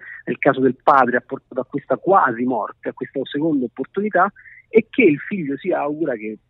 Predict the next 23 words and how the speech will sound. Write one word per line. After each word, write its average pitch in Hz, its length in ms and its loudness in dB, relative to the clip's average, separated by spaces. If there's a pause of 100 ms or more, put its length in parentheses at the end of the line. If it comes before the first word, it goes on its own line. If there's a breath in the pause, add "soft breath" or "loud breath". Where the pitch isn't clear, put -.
(120)
che - 260 -14
grazie 139 380 -4
a - 20 -10
questa 139 220 -10
esperienza 151 580 -4
lui 131 160 -4
riesca 123 600 -4 (340 loud breath)
a 110 180 -2
liberarsi 175 1000 0 (300)
e, 135 300 -6
e 135 100 -6
a 123 60 -4
non 127 320 -6
passare 127 500 -2
di 117 80 -12
nuovo 113 380 -4
per, 113 200 -8 (160)
per, 104 520 -6 (260 soft breath)
per 110 160 -10
le 110 80 -8
forche - 340 -12
gaudine 104 440 -4
dell'infarto, - 800 -6